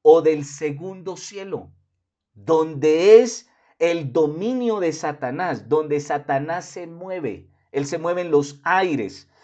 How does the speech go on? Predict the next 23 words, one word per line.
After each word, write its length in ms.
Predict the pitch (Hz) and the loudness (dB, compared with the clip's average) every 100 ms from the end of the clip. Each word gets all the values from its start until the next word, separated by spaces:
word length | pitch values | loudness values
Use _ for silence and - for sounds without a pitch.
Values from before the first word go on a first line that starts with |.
| - - | -20 2
él 180 | 160 147 | 2 2
se 160 | 185 | -4
mueve 280 | 180 196 196 | -4 2 2
en 80 | 190 | 2
esos 320 | 185 196 151 | -4 -6 -4
dos 180 | 175 170 | -4 -6
cielos, 540 | - 196 196 165 135 | -2 0 2 2 0
los 320 | 135 139 139 - | 0 0 0 -2
astros 720 | 196 208 - 175 170 185 - _ _ _ | 0 0 -6 -4 -2 -4 -10 _ _ _
y 160 | 139 143 | 2 4
el 120 | 143 | 4
cielo 400 | 143 180 190 185 | 0 0 2 2
que 120 | 156 | 6
vemos 340 | 151 175 175 170 | 6 4 -2 -8
azul 480 | 156 - 208 190 | -8 -2 0 -2
con 180 | - 175 | -4 -2
las 120 | 151 | -2
nubes. 500 | 147 185 214 160 139 - - | 0 2 4 4 4 -2 -2
Ahí 480 | 156 180 190 254 254 | 2 6 6 8 8
es 180 | 185 160 | 8 4
donde 340 | 196 180 165 | 0 0 -4
se 240 | 156 147 | -2 -4
mueve 840 | 139 147 190 208 196 156 175 202 | -4 -4 -6 -4 2 2 2 -2